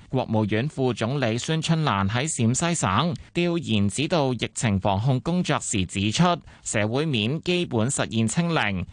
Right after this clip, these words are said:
但係防控工作仍然處於關鍵時期，提醒唔能夠掉以輕心，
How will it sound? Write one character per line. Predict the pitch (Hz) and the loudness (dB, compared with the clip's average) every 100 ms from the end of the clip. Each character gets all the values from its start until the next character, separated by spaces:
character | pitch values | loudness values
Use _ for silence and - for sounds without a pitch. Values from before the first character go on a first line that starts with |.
| - | -8
但 | 135 | -4
係 | 135 143 | -2 -2
防 | 131 98 | 0 2
控 | 110 151 | 2 2
工 | 151 180 185 | 0 0 0
作 | 175 135 - | 0 -2 0
仍 | 110 101 | 0 2
然 | 107 104 | 2 2
處 | 95 117 | 2 -2
於 | 117 160 | 0 -2
關 | 160 160 160 | 0 0 -2
鍵 | 117 110 | 0 0
時 | - 101 | 2 0
期， | 92 - 110 98 92 - - | 0 0 2 0 -2 -10 -6
提 | 123 117 | -2 0
醒 | 110 110 117 | 0 -2 -2
唔 | 180 101 92 | 0 2 4
能 | 92 95 | 4 2
夠 | 123 123 | 2 0
掉 | 113 101 | 0 -2
以 | 95 104 | 0 0
輕 | 147 | 0
心， | 143 180 156 151 | 0 2 2 0